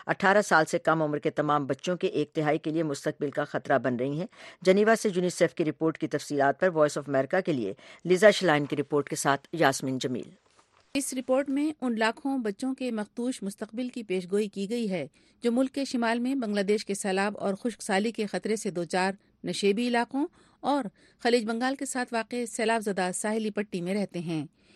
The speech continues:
Speaker 2: یہ وہ علاقے ہیں جنہیں امکانی طور پر سیلابوں، سمندری طوفانوں اور دوسرے ماحولیاتی سانحوں کا سب سے زیادہ خطرہ لاحق ہے۔ خطرے کے شکار انیس اشاریہ چار ملین بچوں میں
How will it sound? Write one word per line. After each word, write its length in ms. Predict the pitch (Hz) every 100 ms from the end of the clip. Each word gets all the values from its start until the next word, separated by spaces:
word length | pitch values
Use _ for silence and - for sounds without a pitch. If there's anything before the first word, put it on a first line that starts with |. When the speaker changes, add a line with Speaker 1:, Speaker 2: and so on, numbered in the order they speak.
| _
Speaker 2:
یہ 260 | 170 202 190
وہ 180 | 175 214
علاقے 340 | 180 160 185
ہیں 200 | 185 254 - - -
جنہیں 260 | 190 220 233
امکانی 360 | 247 214 226
طور 200 | 254 220
پر 220 | 185 170 160 - _ -
سیلابوں، 520 | 233 214 208 220 277
سمندری 460 | - 214 202 196
طوفانوں 460 | 185 175 190 180 226 - _ -
اور 160 | 220
دوسرے 380 | 196 240 262 262
ماحولیاتی 640 | 233 208 202 202 208 233
سانحوں 480 | 226 - 185 202 240
کا 200 | 233 165
سب 220 | 170 247
سے 180 | - 226
زیادہ 200 | 196 170 185
خطرہ 280 | 165 185 220
لاحق 380 | 202 175 -
ہے۔ 180 | 175 143 - _ _ _ _ - _ -
خطرے 260 | 254 285
کے 100 | 294
شکار 380 | 294 277 254 247 -
انیس 420 | 240 254 294 -
اشاریہ 440 | - 208 220 220 208
چار 240 | - 220 233
ملین 340 | 202 208 226
بچوں 340 | 180 165 233
میں 200 | 220 180